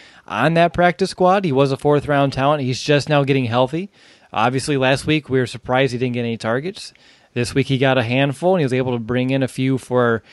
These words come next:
you know, some decent gains. I think the one that he had wa-, over the middle of the field was pretty impressive as well. There was, like, three guys around him. He was able to hold on to that ball.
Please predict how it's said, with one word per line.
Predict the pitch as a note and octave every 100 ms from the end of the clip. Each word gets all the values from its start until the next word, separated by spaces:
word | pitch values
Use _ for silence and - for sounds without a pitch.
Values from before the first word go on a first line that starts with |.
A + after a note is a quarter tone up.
| -
you | C#3
know, | C3
some | C3+ C3
decent | D3 C#3+ C#3+ C3
gains. | C3 C#3+ F#3+
I | E3+ C3
think | - D3+ C3+ - _ _ _
the | B2+
one | A#2+ D3
that | C#3+
he | C#3+
had | C3 C#3
wa-, | C3+ B2+ B2
over | D3+ C#3
the |
middle | C3 C#3
of | B2+
the |
field | B2 D3
was | E3+ C3
pretty | - D#3 D3+
impressive | C3+ D3 C#3+ C#3
as | B2+ G#2+
well. | A#2 C#3+
There | E3
was, | A#2+ A#2
like, | G#2
three | C#3 C#3
guys | C3 B2+
around | A#2 A#2
him. | C#3+
He |
was | C#3
able | A#2 A#2
to | G#2+
hold | A2 B2+
on | B2 A#2+
to | A2+
that | G#2+
ball. | A2+ D3+ D3+ C#3